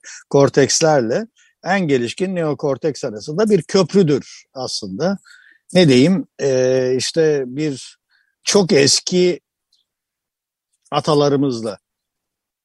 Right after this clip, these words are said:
mesela dinozorlarla da,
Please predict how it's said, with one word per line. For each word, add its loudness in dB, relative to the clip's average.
mesela -2
dinozorlarla 2
da, -20